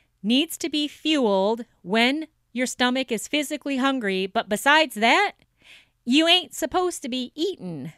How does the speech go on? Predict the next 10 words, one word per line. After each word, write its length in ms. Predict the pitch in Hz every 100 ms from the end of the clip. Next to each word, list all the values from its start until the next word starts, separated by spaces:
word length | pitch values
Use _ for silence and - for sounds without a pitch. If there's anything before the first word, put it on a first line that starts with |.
| _ _ _ -
all 120 | 208
right? 280 | 240 277 - - - 233 -
And 300 | 262 247 240
hey, 240 | 220 440 339
you're 180 | 285
not 200 | 381 440
alone. 440 | 381 339 453 415 415 440 _ _ -
You're 200 | 214 294
not 200 | 311 320
alone. 520 | 294 320 311 269 277